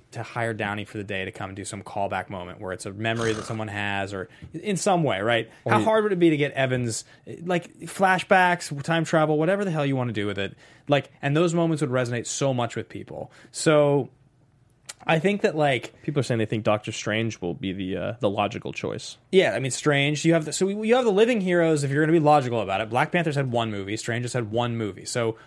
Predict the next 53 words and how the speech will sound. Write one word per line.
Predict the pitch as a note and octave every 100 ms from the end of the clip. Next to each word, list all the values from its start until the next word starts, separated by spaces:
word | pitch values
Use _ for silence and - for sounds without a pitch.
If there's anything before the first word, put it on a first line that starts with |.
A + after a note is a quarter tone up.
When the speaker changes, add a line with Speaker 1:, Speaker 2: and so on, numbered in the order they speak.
| -
Speaker 1:
though | C#3+ D3+ - C#3+
Spider-Man | - D3+ C#3 C3 A#2+
so | A2+ B2+
far | B2
has | A2+
had | A#2+
one, | G#2+ G2+ G#2+
he's |
got | G#2+
another | A2 A2
one | A2
coming | A2 G#2+ F#2+
out. | F#2 A2
Speaker 2:
Mm-hmm. | G#2+ A2+
Speaker 1:
Those | G#3 A#3
are | B3
all | G#3
pretty | - E3
logical. | C3 A#2 A2+ B2+
Captain | C#3+ C#3+ D3
Marvel, | A#2+ A#2 C3
definitely, | A#2+ B2 A2+ A#2+ B2
she's, | B2+ C3+ A#2 -
she's | - C3+
gonna | B2+
be | A#2
a |
big | A2+ G#2+
part | G#2+ G2
of | G#2+
it. | C#3+ - - - -
Those | F#3+
are | A#3
all | A#3
the | G#3+
characters | F#3+ F3 E3+ D3
that |
I | C#3+
think | B2+ C#3 D3
you |
can | C3+
assume | B2 - - C#3 C#3+
will | C3 A2+
have, | A#2 A2 A2+ G#2+
like, | A2
a | G#2
big | G2+ - B2+ A#2+ A#2+ A2
part | - A#2+ A#2
of | G#2+
the | G#2
story | - B2 C3+ D#3+
going | E3+ F3
forward. | F3 F3 F3+ F3+